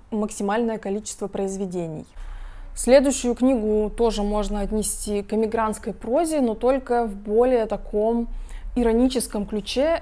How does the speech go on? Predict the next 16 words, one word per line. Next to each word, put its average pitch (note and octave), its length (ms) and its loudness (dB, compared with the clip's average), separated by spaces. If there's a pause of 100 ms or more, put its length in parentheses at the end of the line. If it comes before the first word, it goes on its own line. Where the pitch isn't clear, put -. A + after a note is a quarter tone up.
Это A#3 460 -4 (140)
"Курорт" A#3+ 440 2 (100)
Антона G3+ 500 -2
Секисова. C#4 680 -2
Книга A#3+ 360 2
тоже G3 300 -2
мною F#3 320 -6
прочитана, D4 760 -2 (460)
потому A3 240 0
что A3+ 180 -4
я G#3+ 200 0
ходила G3+ 480 -4
на F#3+ 440 -6 (240)
встречу G#3+ 720 -2
с - 80 -8
писателем, E4 840 -2